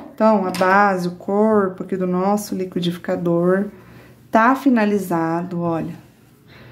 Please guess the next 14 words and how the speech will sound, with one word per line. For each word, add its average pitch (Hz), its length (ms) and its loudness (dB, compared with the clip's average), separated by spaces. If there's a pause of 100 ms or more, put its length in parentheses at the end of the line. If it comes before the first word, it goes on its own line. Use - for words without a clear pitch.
(800)
Então, 185 260 4
agora 196 300 4
vai 202 120 4
faltar 208 520 2
aqui 190 260 -4
a 190 60 2
gente 190 280 -2
pôr 180 220 -2
a 170 100 2
aplicação 226 1120 2 (320)
e 220 160 2
fazer 247 340 4
o 240 80 4
cordãozinho 214 1080 2